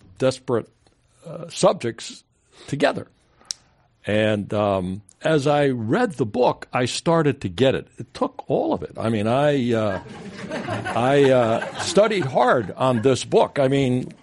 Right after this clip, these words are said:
uh, you can see, um, I hadn't done, I haven't done this since college, but I used a highlighter so that I could, uh, could really get the idea.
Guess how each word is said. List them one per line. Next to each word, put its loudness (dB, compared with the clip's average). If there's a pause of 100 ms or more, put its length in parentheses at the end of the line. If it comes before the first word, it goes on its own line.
(140)
uh, -4 (220)
you -4
can -2
see, 2 (720)
um, -2 (640)
I 0 (160)
hadn't 2
done, 2
I 4
haven't 2
done 6
this 4
since 0
college, 2 (460)
but 4
I -2
used 4
a 4
highlighter 2
so 4
that 4
I 4
could, 2
uh, -2
could 4
really 6 (180)
get 4
the 4
idea. 4